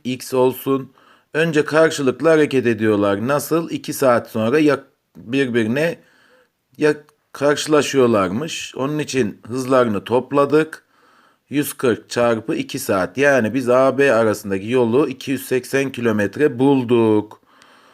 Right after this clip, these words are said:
Daha sonra eğer aynı yönde hareket ederlerse, yani bu altmış sağa giderse, seksen de sağa giderse ne zaman yetişir diyor.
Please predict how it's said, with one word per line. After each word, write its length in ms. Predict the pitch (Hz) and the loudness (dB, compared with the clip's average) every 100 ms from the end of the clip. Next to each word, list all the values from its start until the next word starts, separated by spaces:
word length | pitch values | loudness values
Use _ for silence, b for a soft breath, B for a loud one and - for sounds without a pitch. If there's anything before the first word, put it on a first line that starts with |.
| b - | b 0
Daha 220 | 143 156 | 2 2
sonra 560 | 156 151 147 175 185 - b b b b b b b b b b b _ _ _ | 4 4 4 2 0 -10 b b b b b b b b b b b _ _ _
eğer 420 | 143 160 165 135 - | 0 4 4 4 2
aynı 320 | 151 220 220 | 2 4 4
yönde 360 | 190 160 143 | 4 2 4
hareket 420 | 139 131 127 123 120 | 4 4 2 0 0
ederlerse, 640 | 117 117 113 113 104 117 | 2 2 2 2 0 0
yani 380 | 120 139 139 120 | 2 2 2 0
bu 140 | 120 | 2
altmış 400 | 135 135 - 147 | 0 0 -6 -6
sağa 420 | - - 127 139 | -6 0 4 4
giderse, 500 | 143 127 113 107 - | 2 0 0 0 -4
seksen 520 | 98 120 117 - 143 143 | -4 -4 -4 0 0 2
de 80 | 127 | 0
sağa 320 | 120 117 113 | 0 0 0
giderse 500 | 107 113 117 185 160 | 0 0 0 -2 2
ne 100 | 147 | 4
zaman 400 | 165 165 139 107 | 4 2 2 2
yetişir 600 | 101 98 - - 87 78 | -2 -2 -8 -6 -8 -6
diyor. 340 | 87 107 - | -2 0 -2